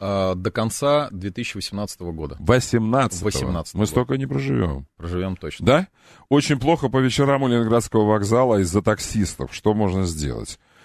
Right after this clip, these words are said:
Speaker 2: Ну, значит, таксисты, ну, действительно, их
Speaker 1: А,
Speaker 2: много, и
Speaker 1: есть,
Speaker 2: всё.
Speaker 1: э, когда особенно поезда Сапсан приходят, там,
Speaker 2: Да.
Speaker 1: так сказать, напряжённое. Но вот это время, когда всех вывозят оттуда, это пятнадцать-двадцать минут.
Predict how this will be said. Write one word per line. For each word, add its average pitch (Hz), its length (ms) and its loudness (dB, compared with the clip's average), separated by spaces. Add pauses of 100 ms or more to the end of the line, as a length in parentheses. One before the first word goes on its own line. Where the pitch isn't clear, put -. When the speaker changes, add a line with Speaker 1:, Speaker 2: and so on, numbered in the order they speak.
(200)
Speaker 2:
Ну, 113 320 2
значит, 120 280 -2
таксисты, 156 420 0
ну, 156 120 0
действительно, 147 500 0 (380)
их 120 240 4
Speaker 1:
А, - 40 0
Speaker 2:
много, 135 320 2
и 101 80 4
Speaker 1:
есть, - 300 -2
Speaker 2:
всё. - 60 -
Speaker 1:
э, 92 520 0 (160)
когда 101 260 0
особенно 95 420 -2
поезда 92 500 -2
Сапсан 143 440 -4
приходят, 78 440 -8 (140)
там, 85 140 -6
Speaker 2:
Да. 92 260 2 (240)
Speaker 1:
так - 140 -20
сказать, - 180 -20
напряжённое. 92 560 -4
Но 107 300 0 (300)
вот 92 120 -10
это 107 440 2
время, 95 580 0 (180)
когда 95 500 2
всех - 420 -6
вывозят 107 580 -4
оттуда, 87 300 -4
это 78 100 -8
пятнадцать-двадцать 95 760 -6
минут. 85 320 -8